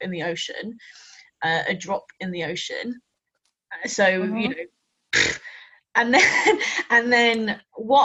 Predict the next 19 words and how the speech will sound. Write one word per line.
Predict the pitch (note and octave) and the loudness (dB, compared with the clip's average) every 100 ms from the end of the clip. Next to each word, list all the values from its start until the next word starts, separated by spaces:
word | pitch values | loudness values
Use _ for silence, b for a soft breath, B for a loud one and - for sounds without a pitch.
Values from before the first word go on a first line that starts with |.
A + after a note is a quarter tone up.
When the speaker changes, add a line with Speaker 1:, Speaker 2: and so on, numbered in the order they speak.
| C#4+ | 6
Speaker 1:
I | |
would | A#3 A#3+ | 4 0
say, | - B3 F3+ E3+ | 2 4 4 2
that | G3 F#3+ | -2 -4
this, | G3 G#3 G#3 | -6 -6 -2
I | |
mean, | F#3+ F#3 F#3 | -2 -2 -2
a | |
lot | G3 G3+ | 0 0
of | F#3 | -2
people | G#3+ G3 | -6 -2
don't | G3 F3 | -2 0
know | G3+ F#3 | 0 0
about | D#3 - | -2 -2
this, | - - | -6 -4
but | - - B B B B | -4 -4 B B B B
the | G#3 | -2
government | G#3 B3 B3+ B3+ A3+ | 2 2 4 0 2
has | - A#3 A3 G#3 G3+ G3 | 0 2 4 4 4 0